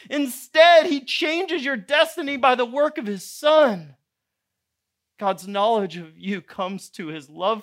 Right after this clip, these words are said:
for you, in which he predestines you, as Ephesians one tells us. And God isn't passive, but active, changing this destiny by calling you to himself.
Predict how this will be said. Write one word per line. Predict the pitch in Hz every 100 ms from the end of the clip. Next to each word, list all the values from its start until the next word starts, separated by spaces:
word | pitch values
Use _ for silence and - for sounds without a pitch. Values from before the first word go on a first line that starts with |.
| -
for | 165
you, | 165 165 160
in | 156 170
which | 190 -
he | 175
predestines | - 165 151 _ 190 226 - - 175 160 - - _
you, | 156 175 151 - _ _ _ _ _ _ _ _ _
as | 165 147
Ephesians | 143 - 196 160 160 151
one | 175 170
tells | 175 - 202 196 185
us. | 135 123 _ _ _ - -
And | - 233
God | 240 262 302 294
isn't | 233 233 -
passive, | 269 285 311 330 208
but | 240 -
active, | 294 330 330 254 214 - _
changing | - - 302 339 330 330 285
this | 240
destiny | 208 254 240 - 233 214
by | 202 220
calling | 220 - - 320 349 349 311
you | 277 285
to | 262 - 294
himself. | 240 220 - 330 311 247